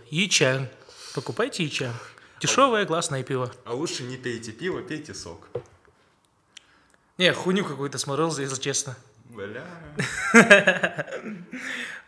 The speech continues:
Speaker 1: Ладно, че там про Хэллоуин?
Speaker 2: Не-не, подожди, подожди, еще. Все-таки наш подкаст теперь есть на Apple Podcasts.
Speaker 1: Ой, ебать.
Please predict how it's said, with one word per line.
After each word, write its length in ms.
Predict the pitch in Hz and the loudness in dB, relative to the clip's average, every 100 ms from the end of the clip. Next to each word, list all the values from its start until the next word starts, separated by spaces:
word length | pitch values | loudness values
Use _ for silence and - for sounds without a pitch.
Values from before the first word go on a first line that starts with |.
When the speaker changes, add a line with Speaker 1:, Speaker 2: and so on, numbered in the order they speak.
| - | -8
Speaker 1:
Ладно, 300 | 143 135 127 | -2 -2 -2
че 160 | - 160 | -4 -4
там 120 | 120 | -6
про 160 | 123 | -12
Хэллоуин? 360 | 113 131 120 120 110 _ _ - | -10 -10 -10 -14 -20 _ _ -16
Speaker 2:
Не-не, 320 | 123 120 110 | -12 -10 -10
подожди, 340 | 113 110 107 | -10 -12 -12
подожди, 360 | 107 104 98 98 | -14 -14 -14 -14
еще. 440 | 101 101 117 98 - - _ _ _ | -12 -12 -10 -10 -12 -20 _ _ _
Все-таки 600 | - 135 131 117 117 107 - - _ - - _ _ _ _ _ _ _ - | -12 -12 -12 -12 -8 -10 -12 -20 _ -20 -20 _ _ _ _ _ _ _ -14
наш 300 | 117 123 - | -10 -10 -10
подкаст 380 | 131 131 131 | -14 -16 -16
теперь 260 | - - 143 | -16 -14 -10
есть 400 | 147 143 - - | -10 -10 -12 -14
на 480 | 147 143 143 131 - - _ _ _ - | -12 -10 -10 -12 -16 -20 _ _ _ -20
Apple 260 | - 90 101 | -18 -16 -14
Podcasts. 640 | 104 - 180 185 - - - - | -14 -10 -10 -10 -12 -16 -12 0
Speaker 1:
Ой, 240 | 151 139 | 2 2
ебать. 380 | 127 143 - | 4 2 2